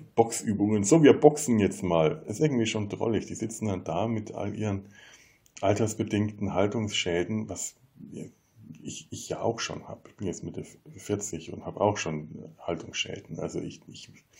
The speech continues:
sag das jetzt nicht despektierlich, weil ich weiß, in, in, äh, zwanzig Jahren seh ich,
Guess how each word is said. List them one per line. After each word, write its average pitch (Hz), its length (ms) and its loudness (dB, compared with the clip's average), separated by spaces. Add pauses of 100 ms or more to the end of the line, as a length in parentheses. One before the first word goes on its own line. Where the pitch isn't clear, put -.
(260)
sag - 180 -2
das 110 140 2
jetzt 90 180 0
nicht 104 180 -2
despektierlich, 101 880 2 (380)
weil 87 120 0
ich 85 120 -4
weiß, 90 420 6
in, 90 460 -6
in, 87 380 -6
äh, 85 440 -6
zwanzig 87 440 -4
Jahren 87 400 0
seh - 200 -8
ich, - 360 -12